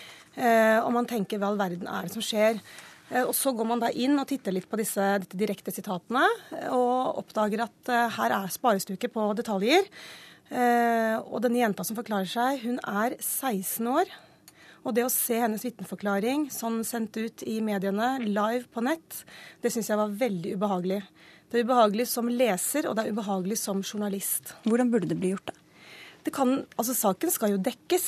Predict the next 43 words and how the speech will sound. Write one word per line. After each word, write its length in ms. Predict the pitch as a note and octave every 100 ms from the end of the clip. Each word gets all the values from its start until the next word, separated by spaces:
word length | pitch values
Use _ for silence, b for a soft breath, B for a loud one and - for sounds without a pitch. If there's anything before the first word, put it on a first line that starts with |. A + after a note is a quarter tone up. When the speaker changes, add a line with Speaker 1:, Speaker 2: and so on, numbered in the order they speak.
| -
Speaker 1:
Det 80 | A3+
er 80 | A#3
en 80 | A#3+
veldig 240 | A#3 F#3+
alvorlig 400 | A#3 G#3 F#3+ G#3+
sak, 480 | - C#4 F4+ - -
og 180 | - B3+ F#3+ -
grunnen 240 | G3+ G#3
til 80 | G#3
at 80 | -
den 60 |
er 100 | G3
alvorlig 400 | A3 G3 G3+ A#3+
er 140 | - G3+
jo 60 | -
fordi 140 | A#3+ A#3+
hun 100 | C4+
er 240 | - F#3
et 80 | B3+
barn, 400 | F#3 G#3+ F4 F4 - B B B
etter 220 | - -
alle 260 | D4 A3
rettslige 460 | A3+ B3+ - G#3 G#3+
omstendigheter, 640 | B3 G#3 G3+ A3 A3+ E4+
og 80 | D4
det 80 | C4
er 160 | G3+ G3
hun 160 | A3
jo 60 | C4
også 400 | G3 - C4+ C#4+ C#4+
som 320 | - A#3 A#3+ A3+ -
en, 160 | A#3 A#3 A#3+
eh, 160 | A#3
altså, 240 | A#3 - A3+
som 340 | - G#3+ A3+ G#3+ B B
et 160 | -
objekt 480 | C#4 G3+ A#3+ - - -
da, 80 |
for 240 | G#3 - A#3
journalistene. 680 | B3 B3 B3 - - E4 G4 B B B B B B -
Eh, 300 | C4 B3+ B3+
men 80 |
det 80 | C#4+